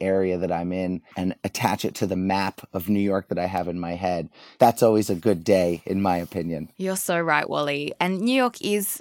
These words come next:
Speaker 2: a city that's best explored by foot. I lived there a few years ago, and I
Speaker 1: Oh.
Speaker 2: arrived in February in the middle of winter.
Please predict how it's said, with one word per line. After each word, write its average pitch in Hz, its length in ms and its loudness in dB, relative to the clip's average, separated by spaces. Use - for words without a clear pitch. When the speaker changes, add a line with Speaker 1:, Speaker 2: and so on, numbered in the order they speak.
Speaker 2:
a 190 60 -2
city 165 300 0
that's 151 180 -2
best - 260 -4
explored 147 440 -4
by 139 160 0
foot. - 340 -4
I 202 100 4
lived 240 160 0
there 285 180 4
a 240 60 -2
few 220 140 -6
years 190 240 0
ago, 165 340 2
and 175 420 -2
I 196 200 0
Speaker 1:
Oh. 190 80 0
Speaker 2:
arrived 226 480 -2
in 214 160 -2
February 175 680 -2
in 165 260 -4
the 165 80 -2
middle 185 420 2
of 226 120 -2
winter. 156 520 -2